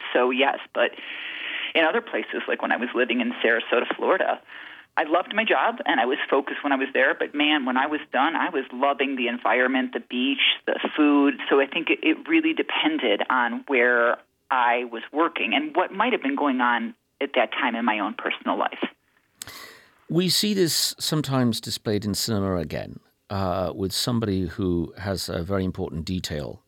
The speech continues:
Speaker 2: uh,
Speaker 1: Mm.
Speaker 2: that they're working on a mission. And there's the general public walking backwards and forwards. And then there's a character who looks very suspicious. And we see often the, the agent or the perhaps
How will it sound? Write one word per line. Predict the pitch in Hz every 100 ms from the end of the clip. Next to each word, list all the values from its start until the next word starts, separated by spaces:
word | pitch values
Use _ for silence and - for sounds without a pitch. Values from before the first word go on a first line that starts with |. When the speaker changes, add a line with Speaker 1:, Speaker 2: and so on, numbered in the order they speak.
| _ -
Speaker 2:
uh, | 50
Speaker 1:
Mm. | - 76
Speaker 2:
that | 76
they're | 90
working | 82 90 82
on | 80
a |
mission. | 80 82 - 69 _ _ - - _ -
And | 104 104 104 110
there's | 107 107 101 98 87
the | 101
general | 90 110 104
public | - 90 90 - 92
walking | 87 95 82
backwards | 85 - 85
and | 85
forwards. | - 82 73 73 - - -
And | 98 95 95
then | 113 107
there's | 104 90
a | 90
character | - 117 98 -
who | 76 87
looks | 82 -
very | 92 85
suspicious. | - - - - - - - - - - - -
And | 95 95
we | 101
see | 95 135 127
often | 98 - 98
the, | 85 - -
the | 95 90
agent | 98 95 - 95 -
or | 85 80
the | 73
perhaps | - 82 90 - -